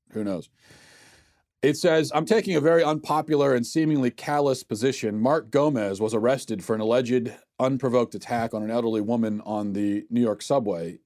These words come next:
Yet, according to witnesses, she was brandishing a knife and threatening to kill his daughter,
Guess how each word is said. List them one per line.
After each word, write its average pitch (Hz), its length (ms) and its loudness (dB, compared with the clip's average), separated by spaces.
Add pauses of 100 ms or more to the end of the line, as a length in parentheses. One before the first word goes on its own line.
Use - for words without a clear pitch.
Yet, 113 220 -2
according 135 300 0
to 113 100 -6
witnesses, 110 580 -4
she - 140 -6
was 98 160 -4
brandishing 117 480 -2
a - 20 -4
knife 104 480 -4
and 101 140 -12
threatening 117 300 -2
to 98 60 -6
kill 120 280 -2
his 101 120 -8
daughter, 95 520 -2